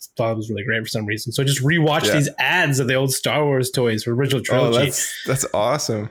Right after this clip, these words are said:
Speaker 1: It was
Speaker 2: That, like,
Speaker 1: pretty
Speaker 2: were that, was
Speaker 1: sweet.
Speaker 2: it the, the Power of the Force, uh, action figure lineup? Or, or what kind of Star Wars
Speaker 1: I
Speaker 2: toys
Speaker 1: remember
Speaker 2: was it?
Speaker 1: specifically it was for Empire Strikes Back. So it was, like, a s-, snow speeder, and then there was, like, A T A T.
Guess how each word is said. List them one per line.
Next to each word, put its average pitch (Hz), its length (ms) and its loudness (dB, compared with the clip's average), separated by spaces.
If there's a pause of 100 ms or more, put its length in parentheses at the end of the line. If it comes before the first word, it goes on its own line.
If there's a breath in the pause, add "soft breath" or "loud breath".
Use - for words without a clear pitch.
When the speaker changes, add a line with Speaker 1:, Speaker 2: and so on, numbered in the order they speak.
(120)
Speaker 1:
It 139 140 0
was 139 80 4
Speaker 2:
That, 127 60 4
like, 185 80 4
Speaker 1:
pretty 151 140 4
Speaker 2:
were 143 40 6
that, 147 220 4
was 139 100 2
Speaker 1:
sweet. 156 80 2
Speaker 2:
it - 60 -6
the, 120 160 -4
the 131 120 0
Power 135 400 2
of 120 120 0
the 120 80 -4
Force, 123 500 -2
uh, 117 80 2
action 110 400 0
figure 117 280 -2
lineup? 131 420 -2 (1080)
Or, 117 260 2
or 113 200 2
what 120 220 0
kind 127 160 0
of 113 60 -4
Star 117 200 -2
Wars 113 180 2
Speaker 1:
I 165 40 2
Speaker 2:
toys 180 80 4
Speaker 1:
remember 185 220 2
Speaker 2:
was 226 140 0
it? - 40 -4
Speaker 1:
specifically 170 680 2
it 165 60 2
was 147 120 2
for 151 140 0
Empire 131 360 0
Strikes 131 340 0
Back. 113 400 -2
So 135 100 -2
it 135 40 2
was, 127 80 0
like, 131 120 0
a 131 40 -2
s-, - 340 -4 (180)
snow 135 340 0
speeder, 135 640 -2 (480 loud breath)
and 131 140 0
then 120 140 0
there 117 100 0
was, 117 160 0
like, 127 100 0
A 120 200 -2
T 120 180 -2
A 117 140 0
T. 117 420 -4